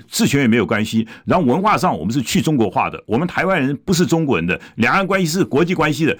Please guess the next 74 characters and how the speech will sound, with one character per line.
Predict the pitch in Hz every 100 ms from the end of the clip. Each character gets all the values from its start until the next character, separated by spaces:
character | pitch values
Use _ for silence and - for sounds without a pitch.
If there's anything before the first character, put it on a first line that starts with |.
| -
美 | - 151 139
跟 | 202 214
亲 | - 233
的 | 220
都 | 196
是 | 180 185
好 | 101
像 | 151
是 | 139 131
都 | - 170
有， | 139 139
都 | - 180
有 | 120
道 | 156 123
理， | 85
而 | - 160
且 | 123
受 | 190
的 | 135
教 | 131 147
育 | 127
训 | - 135
练。 | 98 - - -
但 | - 123
事 | - 160
实 | 90
上 | 104
一 | 98
边 | 85 87
他 | 120
又 | 113
完 | 73 226
全 | -
做 | 95 -
不 | -
到， | 139 127 - _ - - -
你 | 139
完 | 135 117 170
全 | 208 135
做 | 139 131
不 | 123
到， | 101 95
你 |
宪 | 95 202 120
改 | 98
不 | 110
敢 | 95
修， | - 110 -
宪 | 101 - 165
法 | 80
不 | 80
敢 | 104 -
修 | 107
改， | 92 - - -
美 | 135 123
国 | 113 165
不 |
敢 | 180 78
支 | 76 110
持， | - - - - -
你 | - 185 247
把 | 165 104
“台 | - 135 180
独 | 151
前 | 165 -
途 | 135 135
未 | 143
定 | 123 131
论” | 123 - _
把 | 78
它 | 117
当 | - 170
成 | 135 107
是 | 110 117